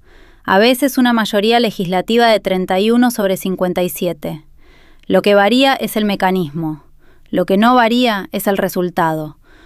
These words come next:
Ciudadanos desprotegidos frente a estados que se volvieron contra ellos.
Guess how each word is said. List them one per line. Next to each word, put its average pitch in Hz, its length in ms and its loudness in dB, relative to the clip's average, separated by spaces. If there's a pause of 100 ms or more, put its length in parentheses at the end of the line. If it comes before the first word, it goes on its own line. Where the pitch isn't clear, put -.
(120)
Ciudadanos 208 600 2
desprotegidos 233 840 -2
frente 185 320 -4
a 180 40 -2
estados 214 400 0
que 196 120 -6
se 185 140 -4
volvieron 190 480 0
contra 165 360 -2
ellos. 160 540 -10